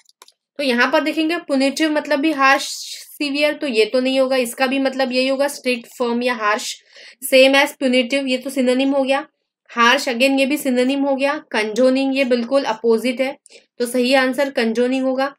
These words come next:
क्योंकि पनिटिव मतलब पनिशेबल या हार्श या बहुत ज्यादा सीवियर, and कंजोनिंग मतलब क्या होता है?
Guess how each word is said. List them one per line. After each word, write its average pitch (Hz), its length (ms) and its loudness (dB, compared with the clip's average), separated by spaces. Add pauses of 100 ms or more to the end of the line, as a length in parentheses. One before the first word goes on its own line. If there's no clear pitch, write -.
(140)
क्योंकि 254 200 -4
पनिटिव 254 540 0
मतलब 277 320 -2
पनिशेबल 262 560 0
या 285 100 0
हार्श 240 400 2
या 269 60 -2
बहुत 233 220 -4
ज्यादा 262 200 -2
सीवियर, 254 540 -4 (340)
and 240 160 -4
कंजोनिंग 254 460 2
मतलब 269 240 -2
क्या 285 180 -2
होता 277 200 -2
है? 320 140 -2